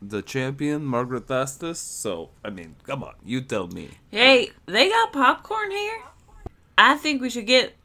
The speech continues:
Speaker 2: some popcorn. Uh, Samuel's probably never had popcorn.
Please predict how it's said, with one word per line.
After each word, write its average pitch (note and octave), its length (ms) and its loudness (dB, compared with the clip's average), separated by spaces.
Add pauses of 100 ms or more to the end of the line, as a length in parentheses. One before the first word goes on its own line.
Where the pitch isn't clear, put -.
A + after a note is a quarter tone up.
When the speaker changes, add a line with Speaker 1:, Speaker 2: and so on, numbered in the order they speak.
Speaker 2:
some F#3 300 -4
popcorn. C4 680 0 (1040)
Uh, F3+ 160 4
Samuel's G#3+ 440 -4
probably F3+ 300 0
never F3 260 -2
had D#3+ 220 -4
popcorn. D3 600 -6